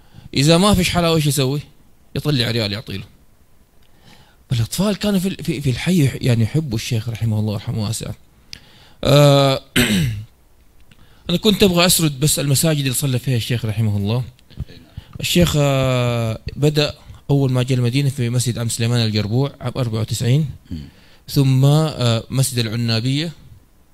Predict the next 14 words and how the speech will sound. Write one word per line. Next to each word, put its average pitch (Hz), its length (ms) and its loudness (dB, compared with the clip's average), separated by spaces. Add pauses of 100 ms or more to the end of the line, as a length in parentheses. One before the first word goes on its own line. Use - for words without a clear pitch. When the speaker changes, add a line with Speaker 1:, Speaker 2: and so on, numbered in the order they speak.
(380)
Speaker 1:
من 113 500 0
خمسة 131 300 -2
وتسعين 123 380 -2
إلى 110 240 -4
ألف 120 180 -6
وأربعمية 117 360 0
وثلاثة. 131 600 0
Speaker 2:
العنابية 117 640 -2
اللي، 110 300 -2
اللي 104 180 0
شمال 117 360 0
البقيع. 101 560 0 (840)
Speaker 1:
العنابية 151 1400 2
Speaker 2:
أ-، 190 60 -8